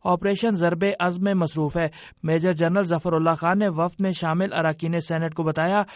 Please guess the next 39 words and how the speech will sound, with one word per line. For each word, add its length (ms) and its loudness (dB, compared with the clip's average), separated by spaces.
کہ 120 0
گولہ 260 2
و 120 6
بارود 400 4
کی 140 -2
چالیس 420 0
فیکٹریاں 400 0
تباہ 300 0
کی 180 -2
جا 160 0
چکی 280 -4
ہیں، 100 -2
جبکہ 260 0
بڑی 260 2
تعداد 400 2
میں 160 2
بارودی 440 0
مواد 340 2
بھی 160 -2
قبضے 320 -2
میں 140 2
لیا 240 0
گیا 180 -2
ہے۔ 120 0
پاکستانی 580 0
فوج 280 0
نے 120 0
پندرہ 380 0
جون 300 -2
کو 180 0
شمالی 400 0
وزیرستان 640 0
میں 120 0
دہشت 320 0
گردوں 260 2
کے 120 0
خلاف 300 0
آپریشن 540 2
ضرب 300 2